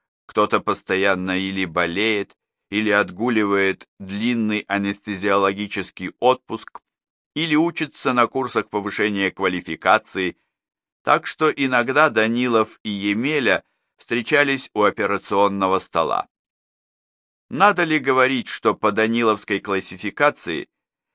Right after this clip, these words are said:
Гавриченков относился к хирургам неприятным, общение с которыми не доставляло радости? Данилов принципиально избегал склок и пререканий,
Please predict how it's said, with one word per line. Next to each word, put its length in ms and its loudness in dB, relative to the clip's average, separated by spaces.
Гавриченков 720 0
относился 640 -2
к 60 -20
хирургам 640 -2
неприятным, 920 -2
общение 580 0
с 80 -8
которыми 560 -2
не 220 -6
доставляло 720 2
радости? 640 -2
Данилов 600 -2
принципиально 800 -2
избегал 500 0
склок 540 0
и 40 0
пререканий, 880 -6